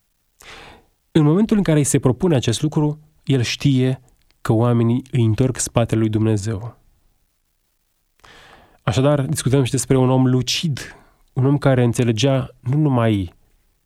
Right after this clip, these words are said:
războiul, înțelegea și planul lui Dumnezeu, înțelegea și ceea ce putea decurge dintr-o propunere, hai să spunem, nu răutăcioasă,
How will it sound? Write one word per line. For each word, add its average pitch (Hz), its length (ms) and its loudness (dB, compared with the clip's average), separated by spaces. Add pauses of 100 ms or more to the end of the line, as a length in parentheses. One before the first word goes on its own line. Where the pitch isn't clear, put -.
(200)
războiul, 113 760 0 (480)
înțelegea 120 640 -2 (300)
și - 180 -2
planul 160 400 0
lui 139 100 0
Dumnezeu, 123 580 0 (360)
înțelegea 160 640 0
și 208 540 0 (340)
ceea 208 280 0
ce 190 140 0
putea 156 260 0
decurge 170 540 2 (400)
dintr-o 160 720 2
propunere, 160 540 4
hai 240 200 0
să 220 100 0
spunem, 190 400 2 (260)
nu 262 140 0
răutăcioasă, 135 920 0